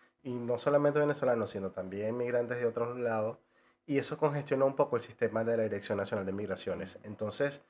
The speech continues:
las citas que, por ejemplo, cuando yo vine te la daban en una semana, en ese momento, por la afluencia de gente, llegaban a hasta nueve meses en, en, en dar la cita. Entonces, ¿qué hacía? Mucha gente pedía la cita desde su país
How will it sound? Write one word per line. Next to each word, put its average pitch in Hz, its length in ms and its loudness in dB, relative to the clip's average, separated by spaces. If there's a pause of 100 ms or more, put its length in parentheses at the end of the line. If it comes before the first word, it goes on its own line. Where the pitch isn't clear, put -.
(300)
las 113 200 -2
citas 165 340 0
que, - 140 -6
por 95 160 -6
ejemplo, 110 320 0
cuando 98 220 -2
yo 104 180 0
vine 123 240 4
te 107 100 -4
la 104 120 2
daban 117 360 4
en 117 140 2
una 135 180 2
semana, 143 540 4 (580)
en 123 160 0
ese 120 200 0
momento, 135 400 6
por 117 100 2
la 107 60 2
afluencia 113 480 2
de 151 100 8
gente, 151 500 4
llegaban 107 400 4
a 117 200 4
hasta 95 280 -2
nueve 117 360 4
meses 113 540 0
en, 92 220 -14
en, 95 260 -12
en 104 140 -8
dar 98 160 -6
la 98 140 -4
cita. - 340 -10 (540)
Entonces, 127 380 -2
¿qué 143 80 2
hacía? 143 280 4
Mucha 135 300 4
gente 135 240 6
pedía 117 320 2
la 143 100 8
cita 147 320 6
desde 113 240 2
su 113 160 -6
país 131 580 -2